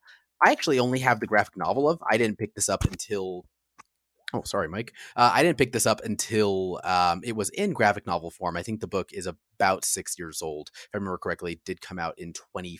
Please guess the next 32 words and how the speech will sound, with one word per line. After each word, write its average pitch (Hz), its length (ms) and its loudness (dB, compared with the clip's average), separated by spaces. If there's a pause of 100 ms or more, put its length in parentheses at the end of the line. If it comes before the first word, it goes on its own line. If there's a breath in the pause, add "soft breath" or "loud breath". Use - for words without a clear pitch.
(160)
fourteen, 104 800 -4 (340 soft breath)
um, 113 180 6
and 127 100 0
it's 135 100 -4
a 139 60 -2
really 202 200 4
limited 143 300 2
run. 143 180 -2
It's - 180 -6
only 117 280 -2
six - 260 -4
issues. - 460 -10
It's, - 180 -8
and 98 160 -10
it's - 160 -2 (640 soft breath)
incredibly, 143 1200 0
incredibly 110 720 -2
dense 92 380 0
as - 180 -4
far 95 240 2
as, 87 120 0
like, 82 120 -8
a 76 60 -12
horror 92 340 0
story 78 360 -8
goes. 76 360 -6 (280 soft breath)
So 131 320 4 (320 soft breath)
Echoes 104 440 2 (200 soft breath)
is 117 120 -2
about 113 540 4
a, 104 380 2
uh, 95 340 2